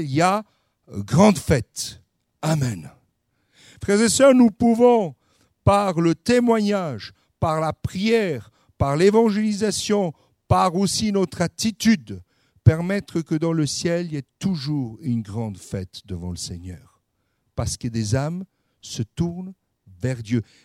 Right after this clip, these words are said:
Et c'est de notre responsabilité. Certes, le Saint-Esprit, c'est lui qui convainc. Mais je crois que vous avez déjà lu cette question. Qui enverrai-je ? Qui enverrai-je ?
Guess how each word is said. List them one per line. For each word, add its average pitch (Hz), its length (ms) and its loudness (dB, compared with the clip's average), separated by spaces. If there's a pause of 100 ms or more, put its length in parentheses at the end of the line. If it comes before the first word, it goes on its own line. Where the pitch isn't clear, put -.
(120)
Et 131 120 0
c'est 175 280 -2
de 127 160 2
notre 143 500 -2
responsabilité. 117 1040 -4
Certes, 233 400 -2
le 185 160 8
Saint-Esprit, 202 800 -2
c'est - 180 0
lui 185 200 -2
qui 160 140 -12
convainc. 131 440 -2 (2250)
Mais 117 100 -2
je 135 100 -2
crois 175 300 -4
que 160 480 -4 (640)
vous 123 180 -2
avez 147 220 -2
déjà 147 320 -2
lu 165 180 -2
cette - 240 -8
question. 156 540 -8 (600)
Qui 190 240 0
enverrai-je ? 98 720 -4 (2500)
Qui 190 260 0
enverrai-je ? 98 680 -6